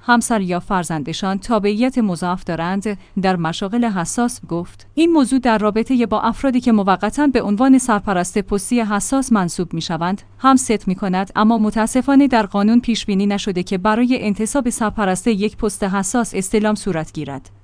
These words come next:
بنابر روایت فارس، وی با تاکید بر اینکه قانون باید در این خصوص اصلاح شود تا برای انتصاب سرپرست هم استعلام صورت گیرد، افزود:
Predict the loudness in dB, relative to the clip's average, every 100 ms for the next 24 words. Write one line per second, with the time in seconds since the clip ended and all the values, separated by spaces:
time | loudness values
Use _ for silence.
0 | 2 4 4 4 2 2 -2 -4 -4 -6
1 | -6 -6 -6 -10 -16 -12 -2 0 0 -4
2 | -4 -6 -4 -2 0 0 0 -2 -4 -4
3 | 0 0 0 -2 -2 -2 0 -2 -4 -6
4 | -6 -6 -8 -4 -4 -4 -6 -4 -4 -4
5 | -4 -2 0 0 -2 -4 -4 -4 -2 -2
6 | -2 -2 -4 -4 -4 -4 -6 -6 -4 -4
7 | -8 -6 -4 -2 -4 -6 -6 -6 -6 -6
8 | -6 -8 -8 -4 -4 -4 -4 -6